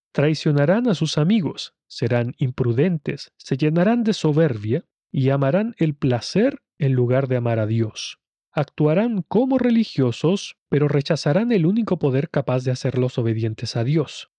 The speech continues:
Aléjate de esa clase de individuos". Segunda de Timoteo, capítulo tres, versos del uno al cinco, leí la Nueva Traducción Viviente. Como hemos visto,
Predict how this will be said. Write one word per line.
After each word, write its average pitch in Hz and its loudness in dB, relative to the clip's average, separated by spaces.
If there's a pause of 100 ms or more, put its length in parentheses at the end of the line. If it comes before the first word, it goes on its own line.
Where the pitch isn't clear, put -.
(100)
Aléjate 160 0
de 147 2
esa 147 -2
clase 135 0
de 123 2
individuos". 113 -2 (220)
Segunda 117 -2
de 127 2
Timoteo, 170 2
capítulo 143 -2
tres, 170 0
versos 131 -4
del 117 0
uno 185 2
al 196 0
cinco, 151 0 (100)
leí 139 2
la 190 2
Nueva 156 4
Traducción 135 -2
Viviente. 120 -2 (500)
Como 123 -2
hemos 214 0
visto, 156 0